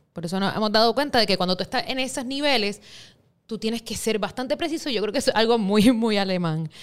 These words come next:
Yo quiero hablar de los suelos, porque los suelos yo siento que es súper impresionante de esa región en particular. Yo hasta busqué fotos, porque hace millones de años este, este, esta parte de Alemania era marítimo.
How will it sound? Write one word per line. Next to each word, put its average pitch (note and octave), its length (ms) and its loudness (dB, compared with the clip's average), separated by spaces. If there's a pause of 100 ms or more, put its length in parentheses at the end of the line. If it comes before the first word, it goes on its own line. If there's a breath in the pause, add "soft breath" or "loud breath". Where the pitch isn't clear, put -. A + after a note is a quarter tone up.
(500 loud breath)
Yo A#3+ 100 2
quiero C4+ 120 2
hablar C#4 180 2
de A3 80 0
los E3+ 160 -2
suelos, D3+ 400 -2
porque G#3 160 -4
los G#3 100 -6
suelos A#3+ 220 2
yo A#3+ 80 -6
siento C4 260 -4
que - 100 -8
es - 40 -10
súper G3 260 -8
impresionante D3 960 -8
de D#3 80 -6
esa E3+ 180 -8
región E3+ 320 -4
en D#3 100 -4
particular. D#3 440 -4
Yo F3+ 100 -6
hasta B3 160 -6
busqué G#3+ 320 2
fotos, D3 400 -4 (380 loud breath)
porque G#3 400 0 (420)
hace G#3 320 -2
millones A3 400 -2
de D4 120 -2
años A3+ 420 -4 (240)
este, C4 680 0
este, A3 240 -10 (140)
esta G#3+ 220 -8
parte A3 260 -4
de A#3+ 60 2
Alemania B3 420 -4
era F#3+ 160 -6
marítimo. G#3 560 -6